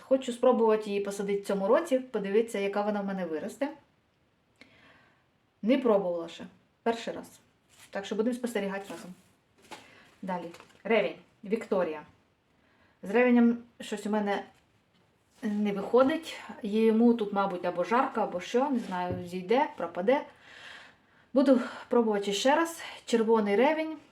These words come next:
Коштує пачечка п'ятнадцять гривень. Тут в ній, е,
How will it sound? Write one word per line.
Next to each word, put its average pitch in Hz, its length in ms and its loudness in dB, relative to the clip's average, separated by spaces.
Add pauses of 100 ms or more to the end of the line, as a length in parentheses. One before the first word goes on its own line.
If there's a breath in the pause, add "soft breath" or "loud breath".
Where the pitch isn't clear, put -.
(120)
Коштує 220 540 4
пачечка 196 540 -4
п'ятнадцять 202 480 -4
гривень. 285 400 0
Тут 285 400 -2
в 208 80 -8
ній, 262 580 0 (2000)
е, 185 400 -6